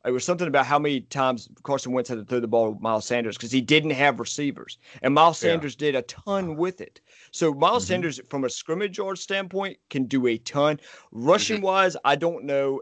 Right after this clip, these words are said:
Speaker 1: The Eagles do like to use kind of a committee. Obviously, this is Miles Sanders' backfield, but I think
Speaker 3: Right,
Speaker 1: one
Speaker 3: this year,
Speaker 1: so,
Speaker 3: for
Speaker 1: so
Speaker 3: sure.
Speaker 1: I,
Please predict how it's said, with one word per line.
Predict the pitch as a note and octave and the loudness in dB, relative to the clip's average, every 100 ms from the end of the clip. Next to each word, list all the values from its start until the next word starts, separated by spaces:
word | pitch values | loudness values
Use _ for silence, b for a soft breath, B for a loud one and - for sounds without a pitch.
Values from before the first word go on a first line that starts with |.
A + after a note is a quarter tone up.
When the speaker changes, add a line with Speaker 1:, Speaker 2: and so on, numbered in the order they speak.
| - | -4
Speaker 1:
The | C3 | -4
Eagles | C#3 E3+ F3 - | -2 0 0 0
do | C#3+ | -2
like | C#3+ C3+ | 0 0
to | B2 | -2
use | A#2+ A#2+ | -6 -6
kind | - B2+ | -2 -2
of | A2 | -2
a | G#2+ | -4
committee. | A2 G2+ G#2 B2 B2+ b b | -6 -6 -4 -4 -8 b b
Obviously, | - C3+ C#3 - B2+ | 4 4 4 -8 -8
this | C3 | -8
is | A2+ G2+ | -8 -6
Miles | A2+ A2+ A2 | -4 -4 -6
Sanders' | A2+ A2 G#2 | -8 -8 -12
backfield, | F#2 G#2 A2 - C3 C3+ C#3+ _ b b A2 | -8 -6 -6 -6 -6 -6 -8 _ b b -2
but | C3+ - | 0 2
I | C#3 E3+ | 2 4
think | - | 4
Speaker 3:
Right, | G2 F#2 | 2 2
Speaker 1:
one | C3+ D3 | -2 -2
Speaker 3:
this | - - | -2 -2
year, | F#2+ F#2 | -2 -2
Speaker 1:
so, | |
Speaker 3:
for | - - | -4 -10
Speaker 1:
so | - G2+ | -6 -2
Speaker 3:
sure. | |
Speaker 1:
I, | E3+ E3 | 2 0